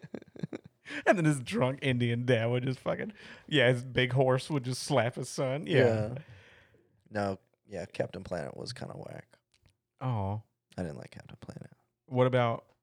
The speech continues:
Speaker 1: so wh-, what was your, like, what was, let, let's name 'em right now. Top three, are we going just any time during the day or after school? T V
Speaker 2: I think
Speaker 1: programming for kids
Speaker 2: Well, I think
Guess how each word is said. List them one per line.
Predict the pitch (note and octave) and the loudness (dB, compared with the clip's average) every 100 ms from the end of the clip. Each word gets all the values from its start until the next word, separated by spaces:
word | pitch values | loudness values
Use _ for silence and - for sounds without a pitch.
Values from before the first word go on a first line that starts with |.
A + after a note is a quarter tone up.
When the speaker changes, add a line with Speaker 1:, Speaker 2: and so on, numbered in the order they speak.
| _ _ - | _ _ -4
Speaker 1:
so | D#3 D#3+ | 0 2
wh-, | D#3 | 4
what | E3 F3 | 6 6
was | F3+ D#3 | 4 2
your, | E3 | 2
like, | D3+ C3+ - _ _ _ _ _ _ | 2 0 -6 _ _ _ _ _ _
what | - D3+ | 2 4
was, | D#3+ C#3 C3 | 4 0 -2
let, | C#3 C#3+ | -4 -2
let's | D3 - | -2 0
name | D3+ B2+ | 0 0
'em | A#2 | 0
right | A#2+ | 0
now. | B2 G2 G2 | -2 -4 -4
Top | - C#3+ C#3+ | 0 0 0
three, | - C#3 B2+ B2 A#2+ _ _ _ _ _ _ - | -4 -2 0 -2 -6 _ _ _ _ _ _ -4
are | |
we | A#2+ | 0
going | B2 C#3+ C3 B2+ | 2 2 2 0
just | B2 - | -6 -4
any | C3 B2+ | -4 -4
time | C3+ C#3+ | -2 -4
during | C#3+ D3+ | -2 -2
the | D3+ | 0
day | D3+ | 2
or | C#3+ - | 2 2
after | A2+ - A#2 | 0 0 -8
school? | - A2 F#2+ A2+ | -6 -6 -8 -10
T | - B2 | -2 0
V | A#2 | -2
Speaker 2:
I | |
think | - - - | -4 -20 -6
Speaker 1:
programming | - C#3 A#2+ G#2+ G#2 | 2 4 4 2 -2
for | - | -6
kids | A2 - G2+ A2 - | -10 -6 -6 -8 -10
Speaker 2:
Well, | C3+ D3 D3 | 0 2 2
I | A#2 | -2
think | A#2+ D#3+ E3+ D3+ - | -4 -2 -2 -4 -12